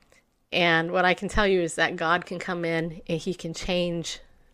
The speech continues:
the root and he can heal anybody in that community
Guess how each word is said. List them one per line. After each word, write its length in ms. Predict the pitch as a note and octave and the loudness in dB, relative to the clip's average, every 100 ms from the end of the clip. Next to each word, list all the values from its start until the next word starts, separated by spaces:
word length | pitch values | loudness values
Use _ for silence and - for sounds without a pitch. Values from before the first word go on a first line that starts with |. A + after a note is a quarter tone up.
| - | -10
the 200 | E3+ D#3 | -6 0
root 540 | E3 D#3+ - - - - - | 2 2 -2 -10 -16 -18 -10
and 120 | F3+ | -6
he 120 | D#3+ E3 | -4 -4
can 180 | F3+ | -6
heal 580 | D#3 - A3 G3+ D#3 - - - - - - - - _ G#3 | -6 -2 2 2 0 -4 -16 -20 -20 -20 -20 -20 -20 _ 2
anybody 520 | G#3+ F#3+ D#3 D3 D#3 | 4 2 0 -2 -4
in 120 | D3+ | -4
that 180 | D3+ - | -6 -8
community 640 | F3+ F3+ F3+ - - D#3+ | -10 -8 -6 -8 -10 -12